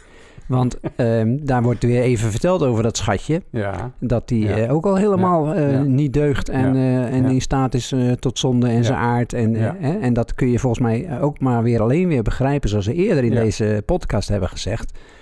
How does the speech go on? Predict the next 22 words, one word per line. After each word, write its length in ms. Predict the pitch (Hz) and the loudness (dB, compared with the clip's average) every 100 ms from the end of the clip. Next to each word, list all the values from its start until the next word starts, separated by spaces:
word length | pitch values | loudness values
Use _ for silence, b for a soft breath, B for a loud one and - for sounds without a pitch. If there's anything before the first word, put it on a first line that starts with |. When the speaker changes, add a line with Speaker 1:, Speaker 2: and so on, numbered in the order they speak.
| B B | B B
Speaker 1:
Dan 300 | - 117 107 | -2 0 0
denk 220 | 131 170 | 0 0
je 180 | - 139 | 0 -2
vanuit 380 | 120 117 104 - | 0 -2 -2 -4
God 420 | - - 160 - | -4 -2 -2 -4
en 180 | 139 135 | -2 0
de 80 | 123 | 0
volmaaktheid. 720 | 127 110 110 87 - 87 123 | 0 0 0 -2 -4 -4 -4
Speaker 2:
Ja, 120 | 107 - - | -4 -8 -6
precies. 240 | 135 131 | -4 -2
Speaker 1:
Dan 120 | 113 110 | 0 0
denk 200 | 123 117 | 0 0
je 80 | |
niet 200 | 123 143 | 0 0
vanuit 340 | - 123 113 98 | 0 0 0 0
Speaker 2:
Nee. 80 | 104 | -2
Speaker 1:
de 40 | |
psychologie 520 | - - 135 127 117 117 | 0 -4 -2 -2 -2 0
en 80 | |
Speaker 2:
Nee, 140 | 120 123 | 2 2
Speaker 1:
vanuit 400 | 120 107 104 117 | 0 0 0 -2
Speaker 2:
nee. 100 | 120 | -4